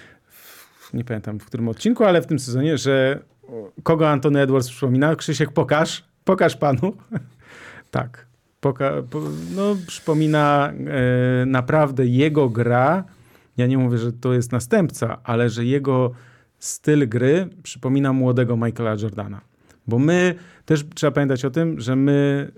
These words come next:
mamy takie wyobrażenie Michaela Jordana przede wszystkim z lat dziewięćdziesiątych, kiedy on już był dużo silniejszy, dużo taki mocniejszy fizycznie,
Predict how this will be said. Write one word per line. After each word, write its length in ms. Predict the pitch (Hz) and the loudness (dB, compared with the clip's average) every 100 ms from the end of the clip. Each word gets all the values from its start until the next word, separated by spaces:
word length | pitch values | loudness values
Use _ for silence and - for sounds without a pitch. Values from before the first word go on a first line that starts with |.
| 123 123 | -8 -2
mamy 260 | 127 127 | 0 0
takie 240 | 123 123 120 | -2 -4 -2
wyobrażenie 520 | 127 120 117 135 135 | 0 0 0 0 0
Michaela 340 | 127 123 127 123 | 0 0 0 -2
Jordana 340 | 120 123 123 | -2 0 0
przede 220 | 120 123 | -2 -6
wszystkim 300 | 120 - 127 | -8 -6 -6
z 60 | 110 | -2
lat 120 | 117 | -4
dziewięćdziesiątych, 800 | 107 110 110 107 117 101 - - | -4 -4 -4 -4 -6 -6 -10 -16
kiedy 240 | - 117 127 | -10 -4 0
on 120 | 123 | 0
już 140 | 117 | 0
był 300 | 107 117 110 104 _ _ - - - _ _ _ - - | -2 -2 -2 -6 _ _ -20 -20 -20 _ _ _ -20 -12
dużo 920 | 127 110 110 139 147 120 135 120 117 | -12 -12 -4 2 2 2 2 2 0
silniejszy, 1120 | - - 139 135 139 139 120 113 - 143 180 196 - 110 | -8 -4 2 4 4 2 0 -2 0 2 2 -2 -8 -4
dużo 260 | 131 123 131 | -2 -2 -2
taki 220 | 123 127 | -2 0
mocniejszy 540 | 123 123 143 131 127 | -2 0 -2 -2 -2
fizycznie, 720 | 123 123 117 120 - 143 190 | -6 -4 -2 -2 -2 0 0